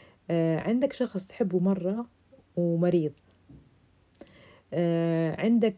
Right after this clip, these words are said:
شيء متعطل في حياتك، متأخر في حياتك، تبغى يتحقق لك. أشياء كثيرة كلنا نحملها، صح؟ خلوني أعطيكم هذا الحل الجميل جدا، جدا، جدا.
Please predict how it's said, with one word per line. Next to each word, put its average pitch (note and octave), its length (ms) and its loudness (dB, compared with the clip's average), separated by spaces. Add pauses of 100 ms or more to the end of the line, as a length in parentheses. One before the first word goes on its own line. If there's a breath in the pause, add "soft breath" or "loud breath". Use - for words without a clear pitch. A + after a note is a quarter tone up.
(120)
شيء A3 300 2
متعطل F3+ 920 0
في E3 120 -12
حياتك، - 580 -6
متأخر E3 540 -8
في F3 200 -8
حياتك، D3+ 720 -6
تبغى E3+ 340 -2
يتحقق D#3 600 -8
لك. - 240 -14 (1120 soft breath)
أشياء E3+ 220 -2
كثيرة E3 340 -4
كلنا E3 320 -4
نحملها، D3+ 420 -8
صح؟ F#3+ 300 -10 (1300 loud breath)
خلوني G#3 300 2
أعطيكم F#3 320 0
هذا F3 180 2
الحل E3+ 320 0
الجميل E3 480 0
جدا، D#3+ 340 -6
جدا، D3+ 360 -8
جدا. C#3 340 -12